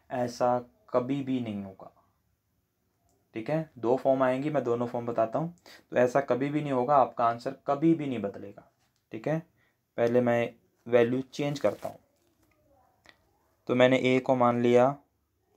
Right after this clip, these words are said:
वन, वन प्लस बी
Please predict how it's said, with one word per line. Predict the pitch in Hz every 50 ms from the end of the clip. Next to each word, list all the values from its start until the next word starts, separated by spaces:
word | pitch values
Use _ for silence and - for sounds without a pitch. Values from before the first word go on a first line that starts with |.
| _ _ -
वन, | 123 120 117 110 107 107 113 _ _ _ _ _ _ _ _ _ _ _ _ _ _ _ _ _ _ _ _ _ _ _ _ -
वन | 123 117 120 127 131 131
प्लस | 131 - 123 120 120 120 -
बी | 120 123 120 120 120 120 127 131